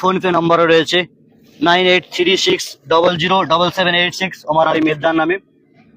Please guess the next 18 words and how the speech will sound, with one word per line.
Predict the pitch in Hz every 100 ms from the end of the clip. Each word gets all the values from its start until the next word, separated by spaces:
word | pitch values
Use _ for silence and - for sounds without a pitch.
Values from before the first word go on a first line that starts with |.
| _ _ -
আহ, | 127 135 139 -
PhonePe | 180 160
করতে | 175 170 170
পারেন। | 147 160 185
PhonePe | 185 - 156 156
করার | 151 156
পরে | 151 170 180
সেটি | 170 156 151
স্ক্রিনশট | - 156 160
দিয়ে | 147 147
অবশ্যই | 143 160 175
জানাবেন | 160 160 156 180
কোন | 202 160 156
পারপাসে | 147 139 147 160
আপনি | 139 175
সেটি | 160 139
ব্যয় | 139 131
করলেন। | 127 123 120